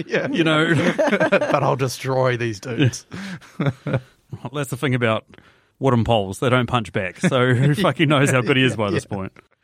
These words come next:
Speaker 2: But yeah, that Guang Bo, he's just hanging out in those village with those, like, animals, which was another thing that I thought of was, like, how does the side with a giant lion, how are they losing? You know, that
Speaker 1: Yeah,
Speaker 2: thing was
Speaker 1: yeah, yeah, yeah.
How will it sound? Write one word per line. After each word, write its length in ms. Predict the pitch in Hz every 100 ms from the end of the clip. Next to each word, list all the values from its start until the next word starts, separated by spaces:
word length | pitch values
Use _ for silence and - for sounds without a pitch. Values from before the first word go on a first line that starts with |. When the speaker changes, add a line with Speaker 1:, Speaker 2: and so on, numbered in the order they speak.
| - 180 - - - - - - 220
Speaker 2:
But 140 | 262
yeah, 120 | 262
that 200 | 277 262
Guang 300 | 220 233 277
Bo, 120 | 277 240
he's 120 | 240
just 140 | 247
hanging 160 | 254 247
out 60 | 240
in 40 |
those 140 | 220 185
village 360 | 240 208 120
with 120 | 135 165
those, 340 | 180 160 151
like, 280 | - 165 175
animals, 320 | 170 196 147 113 _ _
which 140 | 220
was 100 | 208
another 260 | 208 220 226
thing 140 | 202 214
that 120 | 170
I 20 |
thought 220 | 135 147
of 160 | 135 127
was, 160 | 147
like, 320 | 143 147 131 - _
how 260 | - 214 233
does 160 | 226 202
the 100 | 190
side 500 | - 190 139 123 117 -
with 160 | - 135
a 60 | 135
giant 560 | 113 160 185 170 160 - _ 123
lion, 720 | 131 147 165 151 110 104 104 _ _
how 200 | - 190
are 60 | 208
they 140 | 202
losing? 540 | 202 151 127 110 92 92 _
You 100 | -
know, 140 | 190 196
that 100 | 240
Speaker 1:
Yeah, 100 | 220
Speaker 2:
thing 200 | 240 226
was 260 | 185 220
Speaker 1:
yeah, 120 | 262 277
yeah, 340 | 233 240 240 208 339
yeah. 200 | 247